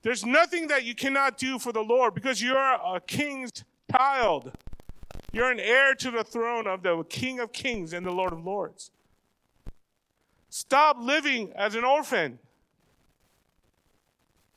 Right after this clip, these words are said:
Because that's not, we will never come to the fullness of joy,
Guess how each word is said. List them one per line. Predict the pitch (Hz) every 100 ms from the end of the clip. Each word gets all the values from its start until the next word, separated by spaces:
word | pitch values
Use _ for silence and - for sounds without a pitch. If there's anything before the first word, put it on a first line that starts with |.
| _ _ _ _ - - _ _ _ - - - - - - - - - - -
Because | 226 247 233 190 165 160 _ _
that's | 185 220 -
not, | 202 160 175
we | 208 233
will | 226 214
never | 208 240 247 247
come | 240 - 214
to | 214
the | 175
fullness | - 226 226 202 165 165
of | 143
joy, | - 196 247 240 156